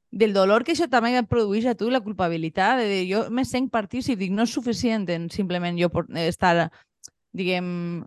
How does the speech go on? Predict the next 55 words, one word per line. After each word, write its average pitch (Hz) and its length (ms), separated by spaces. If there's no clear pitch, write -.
mm, 175 560
ser 196 180
coherent 196 540
en, 175 80
en, 185 240
en 208 180
lo 196 120
que 196 100
penses, 240 480
sinó 226 180
que 165 80
a 151 60
banda, 185 340
vull 226 160
dir-te, 170 240
ho 160 140
he 170 80
de 180 60
ser 180 180
en 202 120
el, 165 200
en 165 80
el 156 80
grup 170 240
en 180 80
el 180 120
que 185 120
em - 20
moc 208 300
i, 277 100
i 156 40
també 151 220
denunciar 190 340
públicament". 175 440
A 202 40
mi 214 80
això 233 140
em 294 80
va 262 80
tocar 208 240
molt, 226 320
perquè 202 220
a 185 60
més 190 180
sempre 233 320
parlem 196 320
una 190 160
miqueta, 185 400
és 190 80
a 175 80
dir, 165 140
jo 208 120
estic 240 200
amb 208 160
tu, 294 140